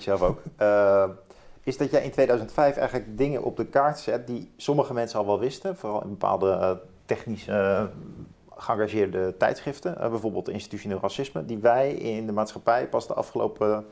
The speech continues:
Speaker 1: twee, drie jaar
Speaker 2: Ja.
Speaker 1: overal voorbij zien komen. Dat zal wel een vreemd gevoel voor jou zijn, of niet?
Speaker 2: Ja, ja, ik ben
Speaker 1: Of
Speaker 2: blij, ik ben blij dat het nu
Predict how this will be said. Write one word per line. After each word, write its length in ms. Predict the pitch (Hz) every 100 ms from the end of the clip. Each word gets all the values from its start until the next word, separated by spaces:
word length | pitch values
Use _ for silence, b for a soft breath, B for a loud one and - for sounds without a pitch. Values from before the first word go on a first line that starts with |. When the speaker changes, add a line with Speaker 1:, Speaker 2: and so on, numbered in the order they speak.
| B B B B B B B
Speaker 1:
twee, 240 | - 110 104
drie 260 | 110 104
jaar 500 | 101 104 120 113 107 B B B B -
Speaker 2:
Ja. 120 | 127 - -
Speaker 1:
overal 360 | 123 107 98
voorbij 260 | 104 95 95
zien 140 | 95
komen. 300 | - 82 95 - b b b b b
Dat 100 | -
zal 120 | - 165
wel 100 | 143
een 60 |
vreemd 280 | - 196 190
gevoel 300 | - - 180
voor 120 | 95
jou 160 | 95 85
zijn, 200 | 92 92
of 80 | 151
niet? 260 | 160 90 - _ _ _ _ _ _ - b b b b
Speaker 2:
Ja, 440 | 156 139 170 160 - - _ _ _ _ _ - - _ _ _ - _
ja, 180 | 190 -
ik 80 | 131
ben 100 | 160
Speaker 1:
Of 60 |
Speaker 2:
blij, 160 | 151 180
ik 120 | 185
ben 120 | 175
blij 180 | 165 196
dat 120 | 196
het 120 | 156 143
nu 280 | 151 147